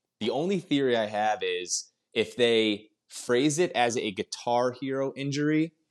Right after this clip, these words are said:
but it was in actuality a Rock Band injury, which I can maybe see if he was,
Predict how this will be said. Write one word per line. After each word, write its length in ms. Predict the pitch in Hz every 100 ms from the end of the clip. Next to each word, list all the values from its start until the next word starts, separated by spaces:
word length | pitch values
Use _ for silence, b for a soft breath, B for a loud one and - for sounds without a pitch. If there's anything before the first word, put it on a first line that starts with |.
| _ _
but 100 | 123
it 80 | 123
was 160 | 127 113
in 100 | 113
actuality 840 | 113 120 - 113 113 113 110 107
a 60 | 92 87
Rock 320 | 95 104 - -
Band 420 | 139 143 147 147 _
injury, 500 | 147 151 160 165 175 b b b b
which 200 | 127 123
I 80 | 117
can 160 | 123
maybe 220 | 117 120 110
see 380 | - 113 120
if 80 | 131 127
he 120 | 113
was, 260 | 104 -